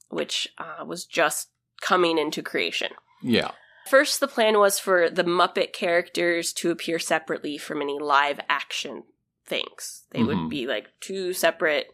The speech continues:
Speaker 1: shows within a show.
Speaker 2: <laughs>
Speaker 1: And they filmed it this way, but it screen tested really poorly. The stuff that kids paid attention to most were things that involved the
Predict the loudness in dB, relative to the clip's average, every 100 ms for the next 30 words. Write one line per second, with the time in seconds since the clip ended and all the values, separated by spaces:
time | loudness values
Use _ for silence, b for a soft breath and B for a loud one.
0 | b b b -2 2 8 8 8 2 -2
1 | -2 -2 2 2 2 -6 2 2 2 -6
2 | -10 _ _ 2 4 4 4 4 6 6
3 | 6 2 -2 2 2 4 6 6 4 _
4 | b b b -10 -2 2 2 2 0 0
5 | -4 -4 -6 -8 0 0 0 -4 -10 -20
6 | _ -10 -8 0 0 2 -2 -2 -2 -2
7 | -4 -8 -6 -4 0 -2 -2 -4 -2 4
8 | 6 6 2 -8 -2 4 6 6 2 b
9 | b -8 0 0 0 -2 -2 2 4 4
10 | 2 -6